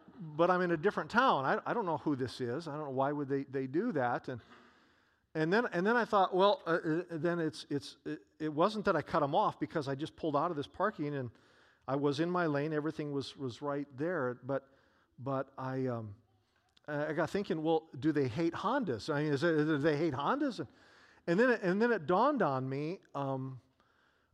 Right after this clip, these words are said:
uh, I have a bumper sticker. I have a bumper sticker on my right back rear bumper, and, and it was, it was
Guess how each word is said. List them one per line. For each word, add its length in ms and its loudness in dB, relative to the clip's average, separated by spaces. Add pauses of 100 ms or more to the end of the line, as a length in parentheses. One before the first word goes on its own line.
uh, 320 -2 (180)
I 120 2
have 140 0
a 60 2
bumper 340 2
sticker. 420 -4
I 40 -6
have 120 -2
a 40 -4
bumper 320 0
sticker 320 -2
on 180 -2
my 220 -2
right 340 0 (720)
back 420 -4
rear 280 0
bumper, 640 -4
and, 320 -6
and 160 -4
it 80 -6
was, 320 -2
it 40 -4
was 260 -4